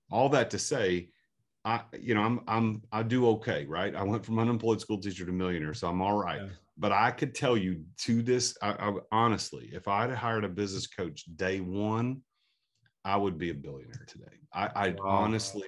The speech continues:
Speaker 1: believe that I would. Because, and here's the thing, even if it's not a
Speaker 2: Mm-hmm.
Speaker 1: billion, guys, I mean, like, that's a lot of money, but, but the,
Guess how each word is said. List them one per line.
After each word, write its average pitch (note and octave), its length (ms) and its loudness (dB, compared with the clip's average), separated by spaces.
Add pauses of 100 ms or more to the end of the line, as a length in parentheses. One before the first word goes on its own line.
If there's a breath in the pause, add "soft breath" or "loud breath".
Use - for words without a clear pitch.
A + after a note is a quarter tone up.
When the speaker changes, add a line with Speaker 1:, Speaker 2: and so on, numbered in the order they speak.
Speaker 1:
believe F#2 260 -4
that F2 100 -4
I F2 40 -4
would. A2+ 260 0
Because, D3 320 0
and F#3 160 2
here's G3 240 2
the A#2+ 100 -4
thing, A2 220 -6
even B3 220 0
if D3 120 4
it's A#2 140 -4
not A2 160 4
a - 20 0
Speaker 2:
Mm-hmm. D2 100 -8
Speaker 1:
billion, D2 360 -6
guys, C2+ 300 -10
I F2+ 60 -10
mean, F#2 180 -4 (100)
like, D2+ 220 -8
that's F#2+ 180 -8
a F2 60 -6
lot D2 160 -2
of C#2+ 100 -12
money, C#2+ 220 -12
but, - 160 -2 (360 loud breath)
but A2 140 2
the, - 160 0